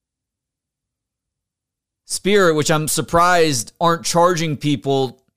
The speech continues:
to get on their planes and essentially not have a seat, to just sit and hold on to, or excuse me, stand and hold on to a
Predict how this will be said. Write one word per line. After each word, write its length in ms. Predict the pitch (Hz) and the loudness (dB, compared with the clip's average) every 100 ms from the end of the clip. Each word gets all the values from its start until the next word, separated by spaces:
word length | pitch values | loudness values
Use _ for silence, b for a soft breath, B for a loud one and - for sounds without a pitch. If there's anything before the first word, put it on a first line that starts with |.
| _ _ _ _ | _ _ _ _
to 500 | - 151 143 139 135 - | -4 -2 0 0 -4 -6
get 160 | 110 170 | -2 2
on 180 | 180 165 | 2 0
their 160 | 147 | -2
planes 580 | 110 - 160 165 156 143 | -2 -4 -2 0 -2 -2
and 120 | 135 | -2
essentially 500 | 127 165 160 156 147 | -2 -2 -4 -2 -2
not 320 | 127 139 151 | -2 -2 0
have 160 | 156 151 | 0 -2
a 80 | 127 | -2
seat, 460 | - 160 151 127 | -2 0 0 0
to 60 | 117 | -4
just 360 | 120 127 - _ _ _ _ _ | -4 -4 -6 _ _ _ _ _
sit 520 | - - 185 185 185 _ _ _ _ _ _ _ _ _ _ _ _ _ | -8 -4 0 -2 -4 _ _ _ _ _ _ _ _ _ _ _ _ _
and 320 | 139 135 135 | -4 -4 -4
hold 300 | 123 180 180 | -2 0 2
on 240 | 165 165 151 | 2 2 0
to, 260 | 165 156 | 0 2
or 140 | 143 139 | 2 0
excuse 340 | - 180 156 | -2 -2 -2
me, 120 | 143 | -2
stand 440 | 117 - 175 175 151 | -4 -2 0 0 0
and 100 | 147 | 0
hold 160 | 165 | 2
on 220 | 160 160 | 2 0
to 260 | 156 160 151 | -2 -2 0
a 380 | 139 135 131 123 | 2 2 0 -6